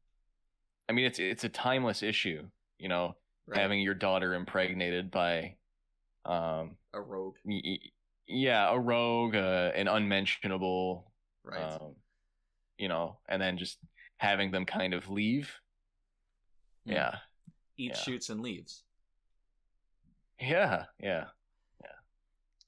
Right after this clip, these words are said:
Speaker 2: So
Speaker 1: That
Speaker 2: that's
Speaker 1: is what they do.
Speaker 2: that's one half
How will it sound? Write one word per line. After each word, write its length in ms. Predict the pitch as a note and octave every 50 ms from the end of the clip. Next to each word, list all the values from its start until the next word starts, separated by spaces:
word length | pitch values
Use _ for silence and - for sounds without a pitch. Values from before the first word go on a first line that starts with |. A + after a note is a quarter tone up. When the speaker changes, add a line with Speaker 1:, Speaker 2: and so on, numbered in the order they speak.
| _ _
Speaker 2:
So 160 | - - D#3
Speaker 1:
That 140 | D#3 F3+ G3+
Speaker 2:
that's 120 | - F3+
Speaker 1:
is 40 | -
what 100 | - -
they 140 | - E2+ E2
do. 280 | - F2 E2 E2 - - _ _
Speaker 2:
that's 320 | - - D#3+ G3 G#3 - -
one 580 | C3 B2 A#2+ B2+ C3+ C#3 D3 D#3 D#3+ F3 G3+ F#3+ - - -
half 280 | - D3 D3+ E3+ G3+